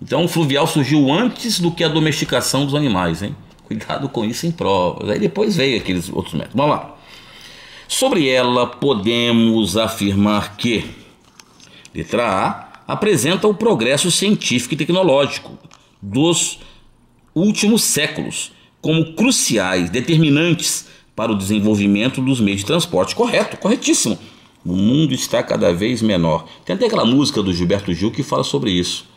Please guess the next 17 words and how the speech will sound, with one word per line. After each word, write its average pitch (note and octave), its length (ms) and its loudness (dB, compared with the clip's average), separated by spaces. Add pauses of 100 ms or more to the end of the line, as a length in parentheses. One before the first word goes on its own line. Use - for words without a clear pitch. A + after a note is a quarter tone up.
(280)
para-, F#2+ 260 0 (160)
parabólica F#2 600 0
Mará. D#2+ 360 0 (680)
Letra A#2 300 0
B, D3+ 340 -2 (760)
representa G3 640 2
o G#3+ 60 4
processo F3+ 760 0
denominado E3 680 2
compressão F#3 640 2
do F#3 60 0
espaço-tempo. E3 720 -2
Correto, G2+ 580 0
até G2 140 0
aqui G2 180 -4
tá C3 100 0
correto. G2+ 560 -2